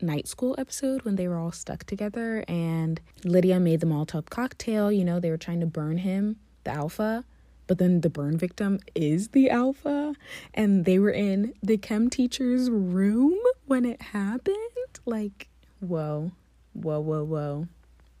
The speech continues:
I love those little connections that I notice throughout shows. It's very exciting.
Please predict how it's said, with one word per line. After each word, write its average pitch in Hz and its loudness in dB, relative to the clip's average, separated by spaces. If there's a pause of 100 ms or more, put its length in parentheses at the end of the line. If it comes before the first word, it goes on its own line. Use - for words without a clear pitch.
(160)
I 165 0
love 151 -2
those 143 -4
little 143 -6
connections - -8
that 165 -6
I 156 -4
notice 156 -6
throughout 180 -10
shows. - -10 (600)
It's - -18
very 240 0
exciting. 233 -8